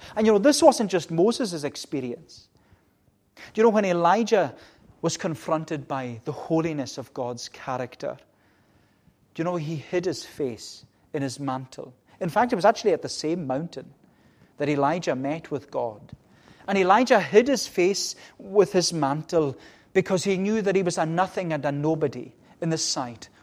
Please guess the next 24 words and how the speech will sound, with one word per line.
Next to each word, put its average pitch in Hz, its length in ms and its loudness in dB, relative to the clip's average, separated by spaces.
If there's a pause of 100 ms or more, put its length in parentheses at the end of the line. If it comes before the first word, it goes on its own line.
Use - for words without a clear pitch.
of 135 120 -4
a 139 80 2
holy 127 420 -4
God. 117 480 -6 (720)
We 214 120 0
see 240 160 0
it 202 80 4
also 208 280 6
with 180 160 2
Isaiah. 165 600 0
When 175 120 0
Isaiah 180 400 8
was 185 200 4
confronted 175 600 -2
by 151 120 -4
the 147 100 -4
holiness 165 680 -4 (260)
of 147 160 -8
God's 143 320 -4
character, 143 520 -6
what 208 200 -2
did 214 140 -4
he 214 80 -2
say? 185 500 2